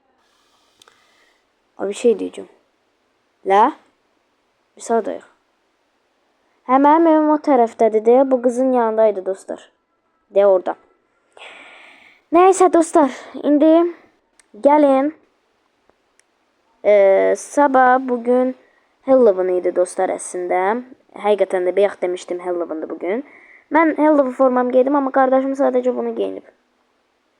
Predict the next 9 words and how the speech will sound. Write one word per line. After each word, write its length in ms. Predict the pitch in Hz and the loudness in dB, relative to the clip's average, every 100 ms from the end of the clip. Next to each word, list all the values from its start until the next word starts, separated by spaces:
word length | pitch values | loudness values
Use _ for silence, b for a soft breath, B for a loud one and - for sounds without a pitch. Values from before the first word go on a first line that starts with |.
| _ _ _ _ _ | _ _ _ _ _
Bir 120 | 214 | -8
şey 120 | 233 214 | -4 -2
deyəcəm. 280 | 202 208 - _ _ _ _ _ | -4 -6 -10 _ _ _ _ _
Bizim, 420 | 190 202 214 240 269 _ _ _ - | -12 -8 -4 -4 -6 _ _ _ -4
bir 60 | |
şey 120 | 254 | 0
deyəcəm. 340 | 233 220 208 208 | 0 0 -2 0
Bu 60 | 262 | 2
arada, 580 | 254 226 220 220 226 | 2 2 2 2 2